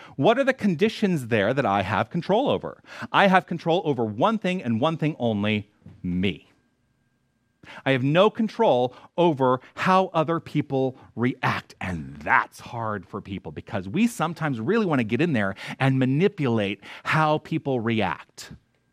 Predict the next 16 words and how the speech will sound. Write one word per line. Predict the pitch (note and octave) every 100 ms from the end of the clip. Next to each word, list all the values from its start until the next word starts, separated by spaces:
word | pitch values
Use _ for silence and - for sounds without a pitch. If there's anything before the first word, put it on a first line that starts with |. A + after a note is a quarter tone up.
| _ _ _ _ _ _ _ _ _ _ _ _ _ -
We | D#3
can't | G#3 A3+ C3
do | D#3+ D#3
it. | C#2+ - _ _ _ _ _ _ _ _ _
We | C#3+
can't | - G#3+ G#3 -
do | G3+
it. | A#2+ - -
All | E3 G#3 A#3 F#3
we | G#3
can | G#3 - G#3 G3
do, | A#2 G2+ A#2+ - - -
all | D#3+ G3+
we | G#3 G#3
can | - F#3 G3+ G#3+ G#3
do | E3+ F#3+ F#3+